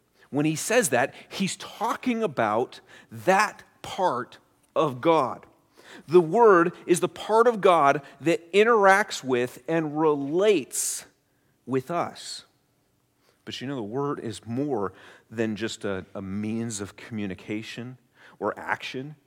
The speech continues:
The Word isn't, uh, y-, it's not the equivalent of an email or a, a, a YouTube video or, or a letter.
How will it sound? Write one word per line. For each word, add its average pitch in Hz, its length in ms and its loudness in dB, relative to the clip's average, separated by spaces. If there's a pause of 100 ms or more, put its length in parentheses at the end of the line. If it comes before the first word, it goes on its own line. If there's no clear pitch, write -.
(500)
The 127 340 -2
Word 170 380 8
isn't, 139 360 2
uh, 117 260 6
y-, 156 200 -2
it's 147 160 -2
not 185 160 6
the 160 60 2
equivalent 147 480 2
of 131 120 0
an 143 140 -6
email 127 640 0 (440)
or 120 280 4
a, 117 100 2
a, 120 420 4
a 123 200 2
YouTube 160 360 -2
video 110 680 0 (280)
or, 120 300 4
or 127 240 4
a 120 80 6
letter. 135 480 4